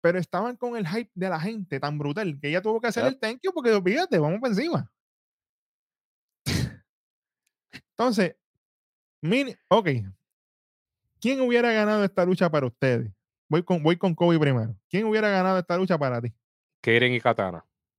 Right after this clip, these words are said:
Speaker 1: Kaden y Katana.
Speaker 3: Sí. Prometen en el ring y son una pareja.
Speaker 2: Papi,
Speaker 3: Tienen
Speaker 2: lucen
Speaker 3: un,
Speaker 1: Ok.
Speaker 3: tienen algo,
Speaker 2: espectacular.
Speaker 3: tienen algo de historia, so, para mí,
Speaker 1: Ok.
Speaker 3: yo iban a, a Kaden y Katana.
Speaker 1: A L.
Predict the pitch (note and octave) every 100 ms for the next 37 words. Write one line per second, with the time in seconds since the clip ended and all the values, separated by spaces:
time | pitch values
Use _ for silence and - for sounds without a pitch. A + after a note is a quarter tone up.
0 | _ _ C3+ D3+ D3 B2+ A2 G#2+ G2 _
1 | _ - F2+ - _ _ _ _ _ _
2 | _ _ A2+ A2+ B2 A#2+ A#2+ A#2 A#2 C3
3 | C3+ C#3 - _ B2+ A#2 - - B2 A#2+
4 | A#2+ A#2 A2 G2 G2 _ _ _ _ _
5 | _ _ - - C#3 B2+ - A#2+ A#2+ C3
6 | C3+ A#2 D3 B2+ B2 B2+ C3 C3+ B2+ C3
7 | C3 C#3+ C#3 - D3 D3 A#2 G#2+ F#2+ _
8 | _ _ _ _ _ _ _ _ B2 A2+
9 | A#2+ _ B2+ B2+ D3+ C#3 B2+ A#2+ A#2 G2+
10 | F#2+ - G#2 G2 - F2 D#2+ _ _ _
11 | _ _ _ _ _ D#3 E3+ C3+ A2